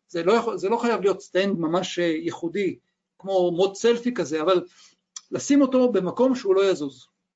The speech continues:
לא יזוז. דיברנו על מצלמה בגובה העיניים, לא להסתכל מלמעלה על המצלמה כזה, ליפול על הלקוחות שלכם, כי הלקוחות שלכם נמצאים במצלמה, ולכן כשאתם מדברים צריכים לזכור שהמצלמה בגובה העיניים, ו-, אה, אה, לדבר אל המצלמה.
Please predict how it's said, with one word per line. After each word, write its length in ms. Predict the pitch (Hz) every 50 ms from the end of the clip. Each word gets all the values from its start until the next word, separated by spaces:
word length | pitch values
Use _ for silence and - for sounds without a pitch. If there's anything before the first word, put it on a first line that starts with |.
| _ -
לא 80 | 180
יזוז. 340 | 165 147 - 135 - _ _ _ _ _ _ _ _ _ _ _
דיברנו 340 | 180 175 - 220 226 226 226
על 60 | 226
מצלמה 400 | 208 196 185 - - 190 185 202
בגובה 340 | 190 190 185 196 190 190 196
העיניים, 360 | 185 185 185 185 185 175 160
לא 100 | 160 170
להסתכל 400 | 190 202 - - 233 240 233 208 208
מלמעלה 640 | 202 196 185 190 175 170 170 170 175 175 185 185 175
על 80 | 170 170
המצלמה 460 | 165 165 160 - - 175 170 170 165
כזה, 200 | - 160 151 160
ליפול 460 | 151 151 151 - - 180 180 180 170
על 160 | 165 165 165 170
הלקוחות 600 | 175 170 160 160 160 156 - - - - 196 190
שלכם, 280 | 202 175 - 151 143 131
כי 140 | - 151
הלקוחות 340 | 151 156 156 _ - 185 190
שלכם 200 | 190 214 196 202
נמצאים 340 | 202 190 175 - 175 180 185
במצלמה, 560 | 185 180 175 175 - 185 185 190 202 185 156 131 -
ולכן 380 | 151 147 135 - 190 202 202 196 - _ _ _ _ _ _
כשאתם 240 | - 151 - 202
מדברים 420 | 208 196 185 180 185 208 208 196 185
צריכים 200 | - - 196 185
לזכור 280 | 160 - - 208 196
שהמצלמה 460 | - 185 180 165 - - - 175 180 175
בגובה 400 | 175 170 - 175 180 175 175 165
העיניים, 640 | 156 151 156 160 180 196 226 254 277 294 311 294 - - _ _ _ _ _ _ _ _ _ _ _ _ _ -
ו-, 140 | 127 127 190
אה, 840 | 233 269 285 277 277 285 208 180 175 170 170 170 170 170 165 165 165 - _ _ _ _ _ _ -
אה, 120 | 165 170 175
לדבר 480 | 165 165 165 175 170 196 214 240 233
אל 220 | 214 196 190 190 190
המצלמה. 500 | 180 180 165 - - 175 165 156 147